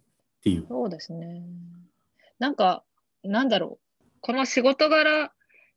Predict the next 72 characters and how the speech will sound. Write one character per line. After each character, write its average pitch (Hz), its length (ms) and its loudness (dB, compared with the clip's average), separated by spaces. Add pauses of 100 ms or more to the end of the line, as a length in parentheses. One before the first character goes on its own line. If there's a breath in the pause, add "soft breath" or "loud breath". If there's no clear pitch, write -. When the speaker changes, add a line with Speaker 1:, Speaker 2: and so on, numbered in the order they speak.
(240)
Speaker 2:
あ 220 140 -2
の、 208 400 -2
ア 320 60 4
ー - 40 -4
テ 311 200 -2
ィ 320 80 4
ス - 80 -10
ト 320 120 4
さ 311 300 4
ん 302 160 -4 (220)
と 302 140 4
つ 294 160 0
な 269 120 4
が 294 180 2
る 285 120 4
こ 285 140 2
と 277 180 0
と 240 140 -2
か 190 260 -2 (420)
を 202 200 2
な 127 140 6
ん 107 100 6
か、 92 80 2
Speaker 1:
う - 40 -2
ん - 40 -2
う - 20 -8
ん。 - 40 -12 (380 loud breath)
Speaker 2:
主 - 300 -2
に 214 180 4
し - 80 -4
て 190 180 -2
考 208 160 -2 (120)
え 208 80 2
ち 196 80 -6
ゃ 180 40 -4
っ - 40 -4
て 190 140 -10
ま 185 140 -4
す - 60 -14
け 196 120 -6
ど、 190 100 -2
例 311 300 2
え 320 40 2
ば 214 120 2
学 202 240 2
校 294 140 2
の 339 120 -2
先 349 280 0
生 339 220 4
と 190 120 -4
か、 175 240 -8 (400)
Speaker 1:
う 107 80 2
ん。 90 160 0 (280)
は 117 140 2
い 95 40 2
は 90 120 2
い 82 40 0
は 85 120 -8
い。 - 80 -16 (120)
Speaker 2:
な 208 180 -2
ん 190 40 -2
だ 190 120 0
ろ 165 200 -8 (280)
う。 - 140 -18
な 202 80 -6
ん 190 40 -6
か - 80 -16
他 285 240 -2
の 311 160 -2
職 302 300 0
業 262 240 4
の 185 260 -4